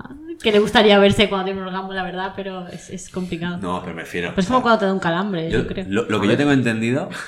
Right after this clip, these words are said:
Speaker 1: No lo sé, no sabría replicártelo ahora mismo.
Speaker 2: <laughs> a lo mejor es más extenso, pero menos intenso. No sé.
Speaker 1: El de hombres.
Speaker 2: El de mujeres es más
Speaker 1: ¿El de
Speaker 2: extenso,
Speaker 1: mujeres?
Speaker 2: ¿no?
Speaker 3: Exacto. Y este
Speaker 2: Y,
Speaker 3: es más corto.
Speaker 2: y este es más corto y a lo mejor más concentrado.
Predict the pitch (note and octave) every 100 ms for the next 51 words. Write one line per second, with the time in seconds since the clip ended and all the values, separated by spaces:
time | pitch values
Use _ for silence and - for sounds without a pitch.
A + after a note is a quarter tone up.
0 | - A#3 A#3 A#3+ G#3 A#3+ G#3+ G#3+ E3 A#3
1 | A#3 A#3 A3 A#3+ A3+ A3 G#3+ G3+ G3+ G3
2 | F3 - F3+ E3+ - - - - _ A2
3 | G#2 G#2 B2 C3+ C3 B2 - - C3+ C#3
4 | C#3+ B2+ G2 G2+ G#2 F2+ F#2+ F#2+ F2+ E2+
5 | - _ - F2 - F2+ - _ - -
6 | F#3 F3+ A3+ G#3 F3 - - _ G2+ F#2+
7 | F2+ G2 G#2+ G#2+ G#2+ F2+ F#2 A2 A2+ A2+
8 | A#2 - G#2+ B2+ - - - A#2 B2 A#2
9 | - F2 - - - A#2+ G#2 B2 B2+ -
10 | - C3 G#2 C3 A#2 A#2+ - - B2 B2
11 | B2 C#3+ G3 G#2 F#2+ G#2+ A2+ G#2+ F#2 E2
12 | E2+ E2+